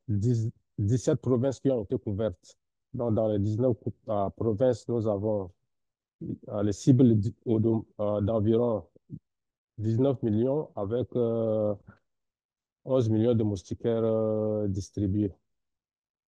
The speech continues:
Comment ça s'est passé, la campagne de distribution de masse ? Le ministère de la Santé publique a d'abord mis en place un comité technique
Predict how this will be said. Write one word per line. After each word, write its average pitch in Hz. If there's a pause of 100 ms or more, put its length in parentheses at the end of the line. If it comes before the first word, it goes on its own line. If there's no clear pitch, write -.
(380)
Comment 139
ça 123
s'est 147
passé, 143
la 107
campagne 117
de 117
distribution 98
de 98
masse ? - (800)
Le 117
ministère 131
de 151
la 127
Santé 120
publique 151 (400)
a 135
d'abord 131
mis 151
en 117
place 143
un 143
comité 123 (200)
technique 123